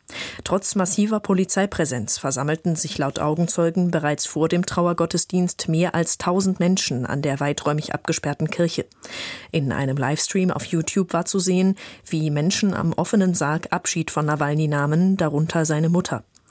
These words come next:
Die Witwe Nawalnys sowie seine Kinder waren aus Sicherheitsgründen nicht nach Russland gereist. Die Polizei hatte am frühen Morgen mit zahlreichen Einsatzfahrzeugen Stellung bezogen. Uniformierte überprüften die Passanten.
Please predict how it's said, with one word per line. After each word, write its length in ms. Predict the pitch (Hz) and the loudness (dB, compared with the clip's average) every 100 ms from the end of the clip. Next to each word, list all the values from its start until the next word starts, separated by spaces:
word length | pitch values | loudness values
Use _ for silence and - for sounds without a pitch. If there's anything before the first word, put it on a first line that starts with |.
| - - - - | -12 -12 -12 -8
Die 220 | 151 147 | -2 0
Witwe 280 | 147 160 202 | 0 0 2
Nawalnys 640 | 190 185 180 190 196 220 - | 2 2 2 4 4 4 2
sowie 220 | 165 165 | 0 0
seine 240 | 151 139 | 0 -2
Kinder 540 | 147 - 156 160 180 175 | -2 0 0 2 2 2
waren 240 | 156 160 | 0 0
aus 140 | 160 - | 0 0
Sicherheitsgründen 880 | 185 170 147 - - 143 - 175 165 | 0 0 -2 -4 -2 -4 0 2 2
nicht 200 | 165 - | 0 -2
nach 200 | 143 - | -4 -2
Russland 360 | - 135 - | -2 -4 -6
gereist. 460 | 143 131 113 - - - _ _ - - - - - | -6 -6 -4 -6 -8 -18 _ _ -16 -14 -14 -8 -4
Die 80 | |
Polizei 560 | 185 185 180 - 160 220 | 0 2 2 0 0 2
hatte 240 | 202 196 | 0 0
am 140 | 160 160 | 0 0
frühen 340 | - 185 170 | 0 2 2
Morgen 460 | 151 143 165 190 190 | 2 2 2 4 4
mit 160 | 165 | 2
zahlreichen 540 | - 160 190 175 165 175 | 0 0 2 0 0 0
Einsatzfahrzeugen 960 | 170 190 165 - - 143 - 151 170 | 2 2 2 0 -4 -4 0 0 0
Stellung 340 | 156 165 170 165 | 0 0 2 2
bezogen. 480 | 151 - 131 87 - - - - | 0 -4 -4 -6 -8 -14 -14 -8
Uniformierte 680 | - 151 - 156 156 170 202 | -2 -2 0 0 2 2 2
überprüften 600 | 190 175 - 185 180 170 | 2 0 0 -2 0 -2
die 120 | - | -2
Passanten. 580 | - 151 - 175 - 165 | -2 -2 0 -2 -2 -8